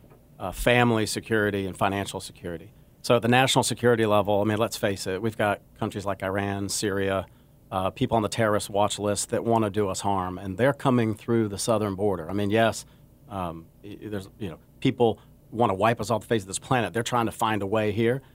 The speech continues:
and we've got this wide open border, so that's a huge national security threat.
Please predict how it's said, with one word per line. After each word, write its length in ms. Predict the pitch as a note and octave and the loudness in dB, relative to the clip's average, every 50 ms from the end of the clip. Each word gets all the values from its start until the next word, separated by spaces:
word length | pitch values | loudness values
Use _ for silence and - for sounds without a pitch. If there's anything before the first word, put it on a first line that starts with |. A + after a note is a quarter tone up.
| - - - | -20 -10 -6
and 120 | G#2+ G2+ | -4 -2
we've 140 | G#2 G#2+ - | -2 -2 0
got 180 | - A#2 - | -2 -2 0
this 160 | - A2+ F#2+ - | 0 -2 -2 -2
wide 240 | F#2+ F#2+ G#2+ A#2 | -2 2 2 4
open 260 | A#2+ A2+ G#2+ A2+ G#2+ F#2+ | 4 4 2 0 -2 0
border, 340 | G2 G2+ G#2+ A#2 B2+ C3 | 0 2 2 2 2 0
so 120 | A#2 - A#2 | -2 -2 -2
that's 220 | G2+ A#2 C3 - | 0 0 0 0
a 60 | A2 | -2
huge 500 | F#2+ - - - C3+ B2+ B2 A#2+ A2 F#2+ | -6 -4 0 2 2 4 4 2 2 2
national 380 | G2+ G#2+ A2 A2+ G#2 - G#2+ F#2 | 2 2 2 2 2 0 -4 -6
security 400 | - G#2 F2+ - A2 G#2 A#2 A#2+ | -6 -6 -4 -2 0 0 0 0
threat. 300 | - - C3 C3 C3+ - | 0 2 2 2 2 0